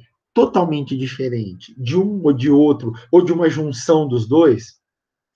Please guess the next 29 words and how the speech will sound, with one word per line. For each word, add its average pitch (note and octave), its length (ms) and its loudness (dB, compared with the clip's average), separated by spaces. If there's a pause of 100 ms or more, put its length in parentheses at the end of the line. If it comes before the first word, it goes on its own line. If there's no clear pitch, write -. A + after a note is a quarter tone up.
é A2 60 -16
raro. F2+ 500 -12 (880)
Por E3+ 180 4
quê? B2+ 140 -4
Porque A#2 240 -10
são A#2 300 -8
eles B2 260 -8
que - 100 -20
nos G#2+ 200 -12
educaram, G2 580 -14 (240)
foram A#2 300 -4
eles C#3+ 320 -4
que - 120 -12
instalaram G#2+ 680 -8 (200)
os C3+ 160 -8
apps A2 640 -6 (200)
na A#2 120 -8
cabeça G#2+ 460 -6
da G#2 140 -4
gente, B2+ 400 -6 (240)
e F#3+ 80 4
a F3+ 100 4
gente C#3+ 340 -8
se - 140 -18
comporta F3+ 760 -6
como G#3 340 -4
eles G3+ 340 -2
nos G3 260 -4
moldaram. G3+ 640 -6